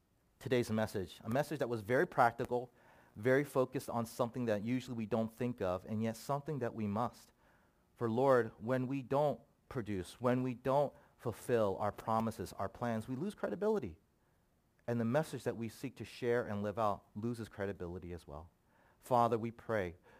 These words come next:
that we would be men and women who are productive, but not in a domineering, not in a deluded, self-worshiping manner,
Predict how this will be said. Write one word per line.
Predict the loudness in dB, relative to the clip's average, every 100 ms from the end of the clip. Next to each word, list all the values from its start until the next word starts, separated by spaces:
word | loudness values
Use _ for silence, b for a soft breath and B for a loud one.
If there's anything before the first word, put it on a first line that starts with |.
| B
that | 0 2
we | -2 -2 0
would | -2 -2
be | 0
men | 0 0
and | -2
women | -2 -2 -4 -6 _ _
who | -6 2
are | 4
productive, | 4 0 -2 0 0 -2
but | 0
not | 4 6 4
in | 2
a |
domineering, | 0 2 2 0 0 0 -2 -4 -10 _ _ _ _
not | 4 6 6 4
in | 2
a | 2 0 B -2
deluded, | 0 2 2 0 0
self-worshiping | 0 0 2 -2 -2 -4 -4
manner, | -2 -2 -4